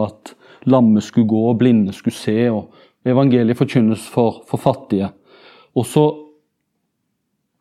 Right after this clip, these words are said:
når Jesus snakker om den teksten da, så sier han at "nå er det oppfylt, dette handler om meg", sier han.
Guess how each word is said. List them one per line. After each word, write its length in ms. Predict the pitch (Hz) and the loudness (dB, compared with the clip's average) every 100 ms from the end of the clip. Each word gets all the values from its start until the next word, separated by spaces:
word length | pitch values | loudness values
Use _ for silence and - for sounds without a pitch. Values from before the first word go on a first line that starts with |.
| _ _ | _ _
når 180 | - 135 | 0 2
Jesus 400 | 127 113 - 131 | 2 0 -2 -2
snakker 400 | 147 - - 127 | -2 -4 -4 -2
om 120 | 160 | 0
den 140 | 165 143 | 0 -2
teksten 520 | - 113 - - 117 | -4 -6 -8 -2 -2
da, 140 | 98 90 | -2 -8
så 400 | - 120 123 - - | -6 -4 -2 -4 -4
sier 240 | 135 110 | -2 -2
han 180 | 101 104 | -2 -4
at 160 | 107 123 | -4 -2
"nå 220 | 113 123 | 0 0
er 60 | |
det 160 | 113 113 | 0 -4
oppfylt, 440 | 107 - - 107 - | -4 -8 -6 -4 -4
dette 220 | 123 120 | -6 -2
handler 280 | 127 101 113 | -2 -2 0
om 80 | |
meg", 240 | 120 156 135 - | 0 0 -2 -2
sier 160 | 117 | -4
han. 140 | 87 | -4